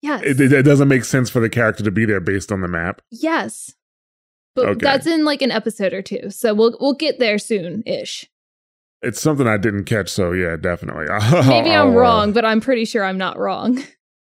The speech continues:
Speaker 2: Oh yeah, I'll, I'll, we'll see once we get there.
Speaker 1: All right.
Speaker 2: But yeah, so it, it does look like she's going east of Devil's Thirst, and it, it just kinda gives you, like, an immediate update on the game world. Uh, the, so, you know, I don't know if they brought it up in any marketing material or anything like that, but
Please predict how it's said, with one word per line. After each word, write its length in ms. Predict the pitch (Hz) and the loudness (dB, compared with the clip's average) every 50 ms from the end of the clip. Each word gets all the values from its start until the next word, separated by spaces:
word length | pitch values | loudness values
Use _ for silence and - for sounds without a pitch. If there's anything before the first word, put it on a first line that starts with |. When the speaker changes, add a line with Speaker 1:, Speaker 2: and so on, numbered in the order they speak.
| _ _ | _ _
Speaker 2:
Oh 140 | - - 101 | -6 -4 -2
yeah, 120 | 87 85 | -2 0
I'll, 200 | 87 87 87 95 - | -2 -2 -2 -2 -2
I'll, 280 | - 98 98 95 92 - - | 0 0 0 0 -2 -4 -6
we'll 200 | 107 101 104 110 | -4 -2 -2 -2
see 220 | 107 - 107 95 | 0 0 -2 -2
once 220 | 90 87 92 87 - | 0 -2 -4 -6 -4
we 120 | 92 90 82 | -4 -4 -4
get 200 | 82 85 82 - | -4 -6 -6 -4
there. 300 | 85 82 82 85 - _ _ - | -4 -4 -4 -6 -8 _ _ -18
Speaker 1:
All 80 | - - | -16 -16
right. 140 | - - _ - | -16 -16 _ -8
Speaker 2:
But 120 | 110 110 | -4 -2
yeah, 140 | 117 110 101 101 | 0 0 0 2
so 200 | - 117 117 120 | 2 2 4 4
it, 240 | 123 127 - - | 2 0 -2 -2
it 200 | - 127 120 107 90 | -2 -2 0 2 2
does 160 | 135 147 160 | 2 2 2
look 80 | 156 156 | 2 0
like 100 | 135 123 | 0 0
she's 160 | - 117 107 | -2 -6 -2
going 280 | 113 113 107 104 107 - _ - | 0 0 0 0 -2 -6 _ -6
east 300 | 120 117 117 - - 113 | -4 -4 -4 -4 -4 -4
of 160 | 95 87 87 | -4 -4 -4
Devil's 420 | 101 95 95 90 92 92 85 - - | -2 -2 -2 -2 -4 -6 -6 -8 -10
Thirst, 460 | - 98 92 87 82 80 - - - 370 - | -6 -6 -4 -4 -4 -6 -10 -12 -12 -14 -12
and 560 | - 101 98 92 92 90 90 90 92 92 - _ _ _ _ _ | -8 -6 -4 -2 -2 -4 -4 -4 -6 -8 -8 _ _ _ _ _
it, 520 | - 104 104 104 107 123 127 - - 123 | -14 -8 -6 -4 -4 -4 -4 -6 -4 -4
it 60 | 139 139 | -4 -6
just 140 | 117 - - | -6 -8 -6
kinda 200 | - 208 226 208 | -4 -4 -2 0
gives 200 | 165 147 123 127 | 0 0 2 2
you, 120 | 123 117 | 2 2
like, 220 | 110 107 98 92 101 | 2 0 -4 -4 -4
an 60 | 98 | -6
immediate 420 | 92 98 104 107 110 107 107 101 95 | -4 -2 0 0 2 2 0 0 0
update 320 | 98 95 - 104 98 90 | -2 -2 0 -2 -2 -2
on 80 | 90 85 | -2 -4
the 100 | 80 80 | -6 -4
game 300 | 95 104 110 110 107 107 | -2 -2 0 0 0 2
world. 340 | 104 104 101 98 98 92 - _ _ _ _ _ _ _ _ _ - | 2 2 2 0 0 -2 -4 _ _ _ _ _ _ _ _ _ -10
Uh, 360 | - 87 85 85 85 85 85 80 80 82 90 92 - - _ _ _ _ | -8 -6 -4 -2 -2 -2 -4 -4 -8 -10 -12 -14 -14 -16 _ _ _ _
the, 240 | - - - 123 - | -14 -8 -6 -6 -6
so, 360 | - - 151 127 120 117 127 - - | 0 4 4 4 4 4 0 -6 -4
you 120 | 175 151 | -2 0
know, 300 | 135 117 107 101 104 110 | 0 2 2 2 0 0
I 140 | - 147 165 | 0 0 0
don't 100 | 185 185 | 0 0
know 80 | 160 139 | 0 0
if 80 | 127 | 2
they 100 | 110 120 | 2 0
brought 300 | 113 90 110 104 107 104 | 0 2 2 2 2 4
it 60 | 107 | 2
up 120 | 107 104 - | 2 2 0
in 80 | 101 | -2
any 140 | 98 92 92 | -2 -2 -2
marketing 500 | 90 95 101 113 113 104 117 110 104 101 | -2 0 0 0 0 0 0 0 0 0
material 440 | 101 101 - 113 104 104 104 104 98 | -2 -2 0 0 2 2 4 2 2
or 120 | 92 92 | 2 0
anything 320 | 98 104 101 - 110 101 101 | 0 -2 -2 -2 -4 -2 -2
like 200 | 101 98 95 - | -2 -4 -2 0
that, 240 | 104 101 101 95 87 | 0 0 0 0 0
but 300 | 95 87 85 82 _ | -2 -2 -2 -4 _